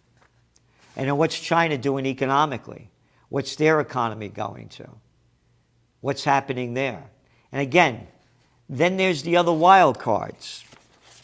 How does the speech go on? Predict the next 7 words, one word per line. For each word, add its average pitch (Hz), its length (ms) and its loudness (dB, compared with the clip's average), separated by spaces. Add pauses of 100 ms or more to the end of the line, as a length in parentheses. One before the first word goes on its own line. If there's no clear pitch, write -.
(560)
China's 170 540 4
worst 165 480 2
heat 202 360 -6
wave 117 480 2
in 117 120 -6
sixty - 480 -6
years. 147 720 -2